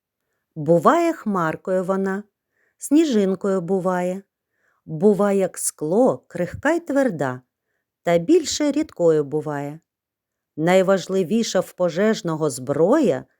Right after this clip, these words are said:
з нею завжди іде він до бою. Що це, діти? Це вода.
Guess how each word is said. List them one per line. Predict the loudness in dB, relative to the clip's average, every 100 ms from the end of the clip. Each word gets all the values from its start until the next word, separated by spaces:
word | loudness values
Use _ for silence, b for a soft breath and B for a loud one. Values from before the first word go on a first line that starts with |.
| _ _ -12
з | -4
нею | 0 2 2 2
завжди | 0 -2 -4 -4 0 0 0
іде | -6 2 4 4
він | 2 0
до | 0 0
бою. | 2 0 0 -6 _ _ _ _ _ _ _ _ _ _ _
Що | -10 0 2
це, | 2 -2
діти? | -4 -8 -10 -16 _ _ _ _ _ _ _ _ _ _ _ _ _ _
Це | 0 4 4 2 _ -8
вода. | -2 0 0 -2 -6